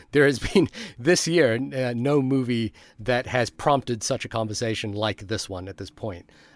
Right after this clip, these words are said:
Um, so for that, you know, I, I'm, I'm sort of grateful that,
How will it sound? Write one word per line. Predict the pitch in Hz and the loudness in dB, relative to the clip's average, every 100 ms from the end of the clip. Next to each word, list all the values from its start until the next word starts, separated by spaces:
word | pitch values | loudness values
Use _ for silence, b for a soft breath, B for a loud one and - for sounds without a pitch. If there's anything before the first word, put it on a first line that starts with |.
| - | -12
Um, | 101 98 95 95 104 - | -6 -6 -6 -10 -14 -10
so | 123 | -8
for | 101 113 | -6 0
that, | 120 104 | 0 0
you | 117 | -8
know, | 92 | -12
I, | 95 - | -12 -12
I'm, | 104 101 104 117 - | -12 -12 -12 -16 -14
I'm | 101 | -12
sort | - 101 | -12 -12
of | 95 | -8
grateful | 104 - 113 110 | -8 -8 -10 -8
that, | 117 | -8